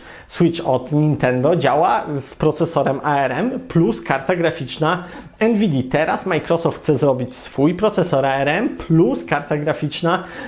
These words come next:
mm, A M D, więc karty graficzne wyglądają jako taka całkiem bezpieczna przystań i że one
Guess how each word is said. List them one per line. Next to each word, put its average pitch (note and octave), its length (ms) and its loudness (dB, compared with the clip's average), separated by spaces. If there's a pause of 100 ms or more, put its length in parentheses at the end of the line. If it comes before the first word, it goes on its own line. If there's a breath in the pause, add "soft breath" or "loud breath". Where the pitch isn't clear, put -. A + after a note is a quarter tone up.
(100)
mm, D#3 480 4
A D#3+ 160 -2
M F#3 160 2
D, C3+ 140 2
więc B2 260 -4
karty D#4+ 380 0
graficzne B3+ 440 0
wyglądają F#3 500 2
jako A#3+ 240 2
taka F#3 460 0 (220)
całkiem A3+ 600 0
bezpieczna F#3 600 0
przystań E3 520 -2 (360 loud breath)
i F3+ 160 4
że D#3 200 2 (140)
one A3+ 400 2